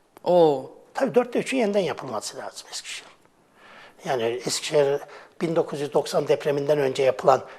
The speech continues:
Speaker 2: bütün yapılar çürük. Bütün yapılar. Çünkü Eskişehir kumuyla yapılan çakılla,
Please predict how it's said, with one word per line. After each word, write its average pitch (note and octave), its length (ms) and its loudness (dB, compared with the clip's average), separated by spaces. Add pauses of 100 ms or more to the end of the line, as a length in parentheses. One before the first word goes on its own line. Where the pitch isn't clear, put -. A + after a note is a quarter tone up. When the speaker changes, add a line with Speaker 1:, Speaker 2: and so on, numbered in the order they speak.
(140)
Speaker 2:
bütün - 220 0
yapılar D3 460 2
çürük. - 540 -12 (1200)
Bütün - 300 6
yapılar. - 560 2 (960)
Çünkü F#3 300 -4
Eskişehir F3+ 560 0
kumuyla B2 340 -6
yapılan D3 360 -2 (480)
çakılla, C#3+ 680 2